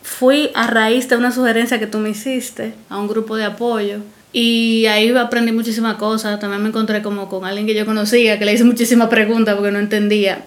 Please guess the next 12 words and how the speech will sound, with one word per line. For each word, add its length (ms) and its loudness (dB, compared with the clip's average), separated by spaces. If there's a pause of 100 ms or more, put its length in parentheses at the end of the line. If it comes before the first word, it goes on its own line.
Y 140 2
recuerdo 360 2
que 120 0
yo 100 2
fui 420 -2
a 120 0
un 100 0
grupo 240 0
online. 380 -2
Tú 120 -2
me 140 0
pasaste 640 0